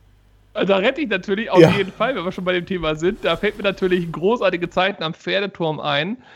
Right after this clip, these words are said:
Speaker 1: äh, wo wir natürlich gewaltverherrlichend, äh, Eishockey geguckt haben. Mit Atze Redler, der aufs Eis kam und einfach wen umgeboxt hat, oder Stockstich Dieter. Und, äh, das hatten wir in der letzten Folge ja schon, dass auch dort, äh, wunderbare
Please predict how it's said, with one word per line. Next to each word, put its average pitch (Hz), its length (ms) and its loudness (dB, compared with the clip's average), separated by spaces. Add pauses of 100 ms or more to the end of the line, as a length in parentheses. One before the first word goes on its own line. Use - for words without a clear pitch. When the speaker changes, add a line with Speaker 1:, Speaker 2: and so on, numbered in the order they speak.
(200)
Speaker 1:
äh, 156 320 2
wo 175 200 0
wir 180 120 2
natürlich 170 500 -2
gewaltverherrlichend, 180 1300 -2
äh, 156 160 -4
Eishockey 196 440 -6
geguckt 156 440 -10
haben. 170 320 -2 (300)
Mit - 160 -6
Atze 185 340 -2
Redler, 190 280 0
der 170 160 -4
aufs 160 140 -6
Eis 170 300 -4
kam 180 180 -6
und 165 60 -6
einfach 165 220 -8
wen 170 100 -6
umgeboxt 185 580 -2
hat, 170 160 -2
oder 160 160 -2
Stockstich 175 520 -8
Dieter. 196 420 -4 (460)
Und, 185 420 0
äh, 170 180 0
das 170 140 -2
hatten 196 120 -4
wir 175 80 2
in 170 60 -2
der 202 80 -2
letzten 196 200 -6
Folge 156 380 -2
ja 147 120 0
schon, 175 260 -2
dass 165 160 0
auch - 260 0
dort, 196 480 0
äh, 151 380 -2
wunderbare 143 800 0